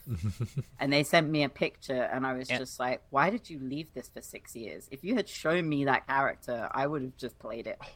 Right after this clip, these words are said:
Speaker 2: I didn't need any context."
Speaker 3: It's one of those games, though, like, you ha-, like, it really encourages exploration because, like, the first time I
Speaker 2: <clears throat>
Speaker 3: played it, I got to the end of it, and, like,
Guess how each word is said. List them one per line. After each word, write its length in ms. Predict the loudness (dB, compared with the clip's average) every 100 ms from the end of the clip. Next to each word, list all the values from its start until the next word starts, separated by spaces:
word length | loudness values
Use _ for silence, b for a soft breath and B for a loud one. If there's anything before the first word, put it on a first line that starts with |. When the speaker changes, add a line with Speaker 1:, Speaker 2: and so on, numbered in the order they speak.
| b b b 0
Speaker 2:
I 60 | 4
didn't 160 | 6
need 140 | 6 8
any 180 | 6 6
context." 720 | 4 4 2 -2 -4 -12 -14 -2 4
Speaker 3:
It's 180 | 6 10
one 120 | 12
of 60 |
those 220 | 12 12 10
games, 440 | 10 12 8 8
though, 320 | 12 12 12
like, 380 | 12 10 8 -2 -20 -20 -20 -20 -20 -20 -4
you 300 | 8 12 12
ha-, 300 | 12 12 12 10
like, 260 | 10 10 12
it 180 | 12 12
really 440 | 8 10 10 10
encourages 680 | 6 8 10 10 8 0 2
exploration 760 | 0 0 0 2 4 2 4 2
because, 380 | 4 6 6 6
like, 220 | 4 6
the 100 | 4
first 340 | 6 4 8
time 220 | 8 8
I 80 | 6
Speaker 2:
<clears throat> 0 |
Speaker 3:
played 320 | 4 0 4
it, 180 | 4 2 -4 -20 -16 8
I 160 | 10 10
got 380 | 8 4 4 0 -4
to 160 | 4 4
the 160 | 4 -2 0
end 320 | 0 2 4
of 140 | 6
it, 220 | 6 4 0 -20 -20 -6 6
and, 580 | 10 10 8 6 0 -2 2
like, 240 | 2 2